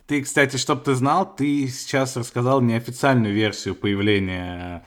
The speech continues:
Гуннерзавра, потому что, согласно официальной версии Арсенала, в девяностых у них какие-то там раскопки на стадионе проходили, они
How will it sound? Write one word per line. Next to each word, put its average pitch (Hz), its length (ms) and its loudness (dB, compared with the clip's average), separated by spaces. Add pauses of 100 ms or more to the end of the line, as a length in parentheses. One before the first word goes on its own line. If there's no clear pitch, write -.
(280)
Гуннерзавра, 117 640 2
потому 120 240 2
что, 123 120 -4
согласно 120 460 2
официальной 117 460 0
версии 104 360 -2
Арсенала, 110 880 2
в 104 60 -6
девяностых 120 560 2
у 110 40 0
них 110 180 0
какие-то - 280 -6
там 98 140 0
раскопки 123 500 4
на 98 80 -2
стадионе 101 640 -2
проходили, 127 640 2 (280)
они 104 340 0